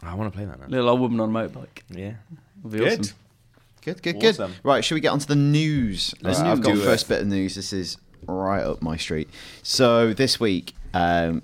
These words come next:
Speaker 3: oh, there's lots of bits of Jurassic World news. So we know a trailer is inbound. There's countdown site live.
Speaker 1: Well,
Speaker 3: ticking
Speaker 1: there's a
Speaker 3: down.
Speaker 1: countdown site live. We don't know it's for a trailer.
Speaker 3: That's good.
Speaker 1: Could
Speaker 3: I'm
Speaker 1: be for
Speaker 3: assu-, I'm
Speaker 1: anything.
Speaker 3: assuming that.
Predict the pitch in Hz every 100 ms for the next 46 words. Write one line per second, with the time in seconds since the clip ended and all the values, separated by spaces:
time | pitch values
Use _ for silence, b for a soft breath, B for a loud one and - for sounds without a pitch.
0 | - - 127 - 151 165 - - - -
1 | 80 76 - 87 80 73 71 76 - 117
2 | 104 104 - 101 117 113 107 104 - 104
3 | 95 - 101 92 - 101 90 92 82 87
4 | 107 107 85 - 90 85 87 85 85 -
5 | 82 92 - 90 90 87 85 92 104 -
6 | B B B 135 113 110 107 90 95 101
7 | - 113 117 101 131 110 92 101 92 -
8 | 110 110 - 147 B B - - - -
9 | 101 101 - - _ - 98 101 117 117
10 | 165 131 127 120 - 131 113 98 80 76